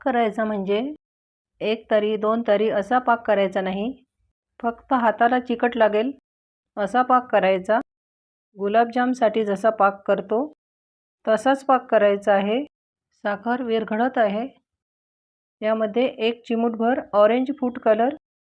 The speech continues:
याने बुंदीला खूप छान कलर येईल. मिक्स करते. चार ते पाच इलायची बारीक करून घेतली, इलायची पावडर मिक्स करते. आपण पाक झाला का ते बघू.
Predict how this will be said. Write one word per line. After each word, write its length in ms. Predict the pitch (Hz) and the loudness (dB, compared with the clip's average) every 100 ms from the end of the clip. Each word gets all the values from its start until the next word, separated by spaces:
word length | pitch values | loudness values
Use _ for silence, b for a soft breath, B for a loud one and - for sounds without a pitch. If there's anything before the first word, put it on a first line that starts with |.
| _ _ _ _ _ _ - | _ _ _ _ _ _ -2
याने 340 | 208 214 254 | -2 0 -4
बुंदीला 440 | 254 226 214 247 262 | -4 -4 -4 -2 -2
खूप 260 | 262 254 - | -2 -4 -4
छान 300 | 233 233 269 | -2 0 0
कलर 280 | 254 240 226 | 0 0 2
येईल. 320 | 214 226 294 - _ _ _ _ _ _ _ _ _ _ _ _ _ | 2 0 -4 -8 _ _ _ _ _ _ _ _ _ _ _ _ _
मिक्स 280 | 214 240 - | -8 -8 -4
करते. 440 | 247 214 208 233 294 _ _ _ _ _ _ _ _ _ _ _ | 0 0 0 -4 -4 _ _ _ _ _ _ _ _ _ _ _
चार 200 | 226 226 | 0 0
ते 120 | 226 269 | 0 0
पाच 300 | 240 233 233 | 2 2 0
इलायची 420 | 214 214 208 240 | -2 -2 -2 -4
बारीक 340 | 220 196 233 233 | 0 0 0 0
करून 220 | 233 220 | 0 0
घेतली, 300 | 196 190 202 - _ _ _ _ _ _ _ _ _ _ | -4 -4 -6 -6 _ _ _ _ _ _ _ _ _ _
इलायची 400 | 196 202 202 196 | -4 0 0 -2
पावडर 460 | 208 190 185 202 277 - _ _ _ _ _ _ _ _ _ _ _ | 0 2 2 0 -2 -8 _ _ _ _ _ _ _ _ _ _ _
मिक्स 300 | 220 233 - | -6 -6 -4
करते. 420 | 247 202 208 254 294 _ _ _ _ _ _ _ _ _ _ - | -2 0 0 -2 -4 _ _ _ _ _ _ _ _ _ _ -4
आपण 400 | 202 202 247 262 | -4 -2 -2 -2
पाक 240 | 254 226 | 0 0
झाला 320 | 226 226 226 233 | 0 -4 0 2
का 120 | 240 | 0
ते 180 | 240 240 | 0 0
बघू. 320 | 233 202 226 | 0 0 -2